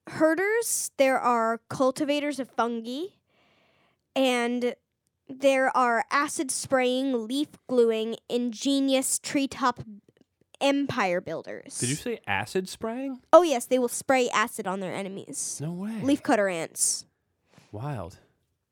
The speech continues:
Speaker 1: I know. And a lot of, um, ant larvae will use their silk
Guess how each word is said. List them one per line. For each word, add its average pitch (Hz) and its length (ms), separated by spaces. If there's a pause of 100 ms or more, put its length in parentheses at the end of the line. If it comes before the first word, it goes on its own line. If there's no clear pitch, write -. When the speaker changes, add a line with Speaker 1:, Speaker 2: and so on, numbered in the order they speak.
(160)
Speaker 1:
I 247 140
know. 214 220 (140)
And 285 260 (480)
a 277 100
lot 277 280 (120)
of, - 120 (300)
um, 233 440 (140)
ant - 520 (300)
larvae 320 600 (100)
will 277 140
use 269 220
their 247 140
silk 262 440